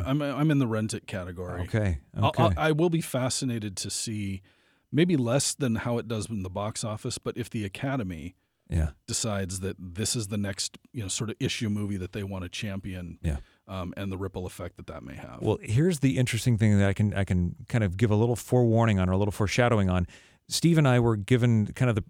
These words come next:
Speaker 2: the, the knowledge of what films are being pushed on sag aftra
Speaker 1: Mm-hmm.
Speaker 2: and,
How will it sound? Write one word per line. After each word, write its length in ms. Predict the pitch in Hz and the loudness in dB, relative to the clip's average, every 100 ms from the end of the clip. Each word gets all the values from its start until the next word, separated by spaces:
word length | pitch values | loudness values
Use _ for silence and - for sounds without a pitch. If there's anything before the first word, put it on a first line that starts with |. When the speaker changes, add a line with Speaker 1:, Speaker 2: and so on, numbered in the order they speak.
| - 117 | -6 -4
Speaker 2:
the, 280 | 104 101 90 | 2 2 4
the 100 | 98 | 4
knowledge 400 | 107 117 120 101 | 4 4 2 2
of 160 | 90 | 0
what 320 | 95 113 127 - | 2 2 2 -2
films 480 | - 131 123 123 | 2 4 6 4
are 180 | 120 113 | 2 2
being 380 | 101 110 107 101 | 2 2 2 0
pushed 420 | - 135 123 - | 0 -2 -2 -4
on 380 | 104 104 104 98 | -2 0 0 0
sag 340 | - 104 98 | 0 0 2
aftra 400 | 92 90 - 78 - - - | 0 -2 -2 -8 -10 -8 0
Speaker 1:
Mm-hmm. 300 | 135 107 87 | 2 2 2
Speaker 2:
and, 360 | 98 98 90 | 4 4 2